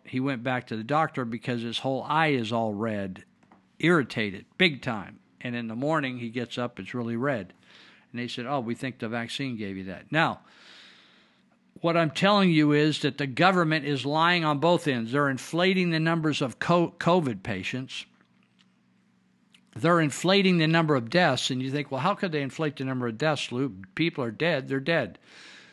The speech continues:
They're infla-, they're in changing the causes of death. They're inflating what they, they're making it look like they died from this illness called covid. They did not.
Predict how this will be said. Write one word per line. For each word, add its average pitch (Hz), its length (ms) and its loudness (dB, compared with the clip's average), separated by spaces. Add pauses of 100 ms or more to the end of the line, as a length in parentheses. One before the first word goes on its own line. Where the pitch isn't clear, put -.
(320)
They're 165 240 2
infla-, 180 420 -2
they're 151 280 0
in 147 280 -4
changing 185 580 0
the 139 80 -4
causes 156 520 -2
of 123 160 -6
death. 120 420 -6
They're 135 160 -2
inflating 151 920 0 (600)
what 135 280 -4
they, 135 280 -2 (800)
they're 139 160 0
making 170 480 2
it 135 120 -2
look 160 260 2
like 135 180 -2
they 127 140 -2
died 123 340 -4
from 123 180 -6
this 123 280 -6
illness 139 600 -2 (220)
called 117 300 -6
covid. 113 480 -2 (180)
They 127 160 -2
did 113 280 -8
not. 135 520 -4